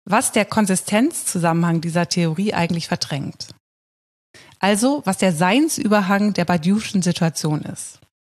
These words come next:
Denn für Zizek ist der Fall ganz klar, hier wird irgendwas verdrängt. Und dieses Verdrängte, auch das ist für Zizek klar,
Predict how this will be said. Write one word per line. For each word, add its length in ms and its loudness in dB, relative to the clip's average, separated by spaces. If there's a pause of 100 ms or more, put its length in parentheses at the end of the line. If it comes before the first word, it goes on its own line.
(600)
Denn 140 0
für 160 2
Zizek 340 2
ist 120 -4
der 100 0
Fall 180 0
ganz 240 -2
klar, 200 0
hier 240 2
wird 120 2
irgendwas 280 2
verdrängt. 600 -6 (1160)
Und 140 0
dieses 200 2
Verdrängte, 800 0 (500)
auch 140 -2
das 200 -2
ist 120 -2
für 60 -10
Zizek 320 -2
klar, 380 -2